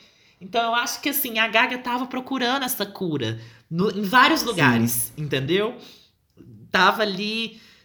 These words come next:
Speaker 1: tentando se curar de várias formas, até que ela viu que ela precisava o quê? Olhar pra dentro de si mesma e criar um mundo
Speaker 2: Sim,
Speaker 1: imaginário.
Speaker 2: a Ralph roubando o conceito da Sky Ferreira com Bad Lamps.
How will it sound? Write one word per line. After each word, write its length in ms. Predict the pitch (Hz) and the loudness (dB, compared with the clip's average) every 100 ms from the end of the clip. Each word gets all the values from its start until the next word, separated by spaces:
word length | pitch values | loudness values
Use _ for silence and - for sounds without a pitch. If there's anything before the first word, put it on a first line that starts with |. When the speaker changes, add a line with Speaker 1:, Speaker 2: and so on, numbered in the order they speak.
| _ | _
Speaker 1:
tentando 440 | 220 214 254 277 | -2 2 4 6
se 200 | 285 - | 4 0
curar 440 | 285 269 202 185 202 | -2 -2 2 4 4
de 100 | 185 | 0
várias 340 | 190 208 - | -2 0 -4
formas, 640 | - 147 127 127 113 - - | -2 -2 -2 -6 -8 -8 -4
até 260 | 320 320 233 | -4 -2 -2
que 100 | 247 | -2
ela 180 | 226 247 | -4 -4
viu 340 | 240 247 285 | -6 -6 -8
que 100 | - | -6
ela 120 | 240 | -6
precisava 500 | 233 247 220 214 208 | -6 -6 0 0 -2
o 80 | 220 | -8
quê? 460 | - 135 110 - - _ _ _ _ | -2 -2 -2 -10 -20 _ _ _ _
Olhar 360 | 208 226 208 | 2 4 4
pra 140 | 226 208 | 4 -2
dentro 300 | 170 180 180 | 0 -4 -4
de 100 | 185 | -10
si 220 | - 254 | -8 -10
mesma 540 | 254 226 262 277 302 - _ _ | -8 -6 -6 -10 -14 -18 _ _
e 60 | 311 | -8
criar 480 | 311 269 226 - 247 | -4 0 0 -2 -12
um 60 | |
mundo 360 | 269 233 226 233 | -10 -8 -6 -6
Speaker 2:
Sim, 60 | 247 | -2
Speaker 1:
imaginário. 480 | 139 117 107 127 117 | -2 0 -2 2 4
Speaker 2:
a 80 | |
Ralph 400 | 127 139 123 120 120 | 6 8 6 6 4
roubando 380 | 123 113 117 | 2 4 2
o 40 | 117 | 4
conceito 480 | - - - 120 120 | 2 2 2 2 4
da 100 | 123 | 4
Sky 260 | 120 131 123 | 6 4 6
Ferreira 680 | 131 120 120 110 107 107 - - | 2 2 0 2 0 0 -12 -2
com 180 | 117 110 | 0 4
Bad 260 | 113 110 | 4 4
Lamps. 540 | 117 107 104 - - | 0 -2 -6 -12 -20